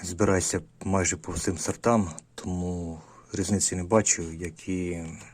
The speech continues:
сорти знімати в який час. Е, в мене вже залишилися в основному, е,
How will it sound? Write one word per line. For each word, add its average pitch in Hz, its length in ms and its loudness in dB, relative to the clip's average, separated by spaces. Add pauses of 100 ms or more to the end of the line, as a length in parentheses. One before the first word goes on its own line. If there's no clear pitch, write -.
(1200)
сорти 98 760 -2 (400)
знімати 92 760 -2 (1900)
в 92 80 -2
який - 180 2
час. - 460 2
Е, - 880 -12 (520)
в - 60 -10
мене 104 260 4
вже 87 500 -2 (840)
залишилися 98 680 0
в - 20 -2
основному, 90 800 -2 (440)
е, 90 340 -8